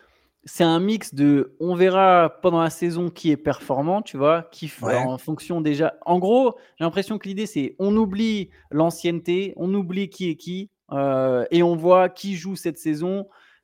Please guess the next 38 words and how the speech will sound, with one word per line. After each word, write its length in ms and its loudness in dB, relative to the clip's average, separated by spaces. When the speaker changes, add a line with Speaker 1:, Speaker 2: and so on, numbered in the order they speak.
Speaker 1:
qui 160 0
est, 340 0
qui 220 -4
est 60 2
productif, 640 -6
qui 140 -4
est 40 2
performant 480 -2
sur 160 -6
le 80 -6
terrain. 340 -2
Et 60 -2
effectivement, 540 -6
peut-être 400 -6
aussi 320 -6
au 80 0
niveau, 240 -2
moment 160 0
de 120 -10
la 120 0
prépa, 340 -4
on 140 0
prend 200 -8
plus 240 -10
de 120 0
joueurs, 260 0
on 60 -2
les 100 -2
met 120 -4
en 100 -4
compétition. 720 -10
Speaker 2:
Mhm. 200 -10
Speaker 1:
Et 240 2
vraiment, 340 2
les 160 2
meilleurs 400 2
sont 160 -6
gardés. 400 0